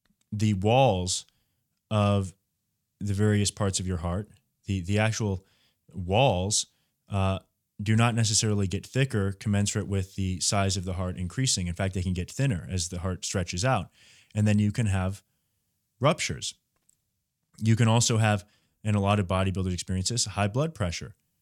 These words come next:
Important to take care of hypertension because they can have, uh, aortic ruptures.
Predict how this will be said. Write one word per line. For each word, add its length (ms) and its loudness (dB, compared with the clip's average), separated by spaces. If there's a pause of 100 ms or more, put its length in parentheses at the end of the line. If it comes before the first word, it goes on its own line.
(280)
Important 440 -2
to 280 2
take 260 -4
care 140 -2
of 80 -2
hypertension 600 -2
because 360 0 (340)
they 140 0
can 140 0
have, 300 0 (360)
uh, 160 0 (100)
aortic 460 2
ruptures. 560 -6